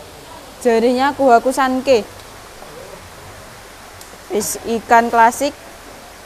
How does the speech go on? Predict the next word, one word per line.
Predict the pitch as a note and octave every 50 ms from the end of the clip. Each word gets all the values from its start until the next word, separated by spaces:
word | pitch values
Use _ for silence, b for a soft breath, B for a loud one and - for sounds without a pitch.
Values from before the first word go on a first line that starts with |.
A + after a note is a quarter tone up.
| - - - - - - - - - - - - - - - - - - - - - - - -
berselendang. | - C4+ C4 C4 - C#4+ C#4+ C4+ C4 B3 B3 B3+ B3+ B3 A#3 G#3+ F#3+ F#3+ G#3